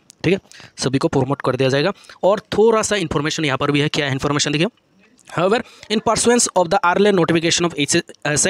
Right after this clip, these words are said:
issued wide number, तो यहाँ पर देखिए, सात जून को एक notice जारी कर दिया गया था।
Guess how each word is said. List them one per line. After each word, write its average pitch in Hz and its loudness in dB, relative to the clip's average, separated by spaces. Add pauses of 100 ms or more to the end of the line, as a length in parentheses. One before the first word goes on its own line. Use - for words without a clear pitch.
(460)
issued 165 2 (440)
wide 147 0
number, 151 0 (340)
तो 131 0
यहाँ 131 -2
पर 147 -2
देखिए, 139 -2
सात 156 0
जून 147 -2
को 156 2
एक 160 -2 (200)
notice 135 -4
जारी 139 0
कर 131 -6
दिया 131 -2
गया 123 -2
था। 143 -6